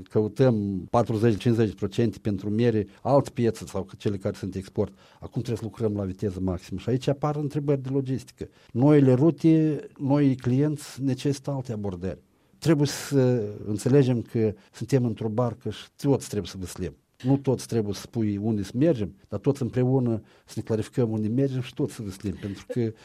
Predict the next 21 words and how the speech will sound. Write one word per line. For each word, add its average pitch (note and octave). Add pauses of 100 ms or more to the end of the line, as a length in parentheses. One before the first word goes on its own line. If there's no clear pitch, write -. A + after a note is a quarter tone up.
iată, C3 (580)
exemplu, A#2+ (100)
noi C3
anul B2
acesta B2+
am A2+
făcut A#2
un A2
salt A2+
mare A2+
în G2+
piețele G2+
din F#2+
Orientul F#2+
Mijlociu F#2
cu F#2+
mierile F#2+
moldovenești. F2 (100)
Noi, A2+
împreună G#2
cu G2